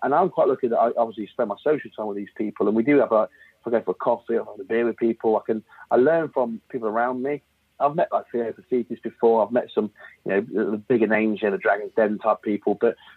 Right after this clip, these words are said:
for me, it's more about learning from, like, actual life experiences and seeing people who have, who have created something or developed something from sort of nothing or something from, from a very tiny acorn into a big oak tree that are normal people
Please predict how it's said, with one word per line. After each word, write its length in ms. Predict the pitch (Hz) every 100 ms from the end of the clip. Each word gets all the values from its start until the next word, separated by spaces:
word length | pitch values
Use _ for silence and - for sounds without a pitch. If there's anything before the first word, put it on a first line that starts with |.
| _ -
for 80 | 156
me, 200 | 196 156
it's 160 | 117
more 140 | 156 151
about 280 | 131 131
learning 320 | 131 131 120 107
from, 200 | 120 117 _
like, 180 | - - -
actual 400 | 113 - - 143
life 200 | 123 120 -
experiences 640 | - - 127 120 - 98
and 120 | 107 -
seeing 240 | 135 120
people 380 | 113 123 - 123
who 260 | 117 110 117
have, 140 | 104 - - - _
who 80 | 135
have 140 | 113
created 500 | - 143 151 143 131 -
something 320 | 127 117 120
or 160 | 110 107
developed 520 | 120 117 139 143 -
something 480 | 123 113 - 113 107 - - _ -
from 300 | 135 120 120 135
sort 160 | 123 117
of 60 |
nothing 300 | 143 143 131
or 80 | 110 -
something 180 | 120 107
from, 140 | 113 -
from 120 | 117
a 80 | 110
very 160 | 131
tiny 320 | - 127 120
acorn 400 | 117 120 117 113
into 160 | 107 117
a 40 |
big 180 | 107 117
oak 180 | 117 135 -
tree 240 | 101 98 - _ -
that 80 | -
are 80 | 135
normal 500 | 139 160 165 165 156
people 500 | 170 165 - 180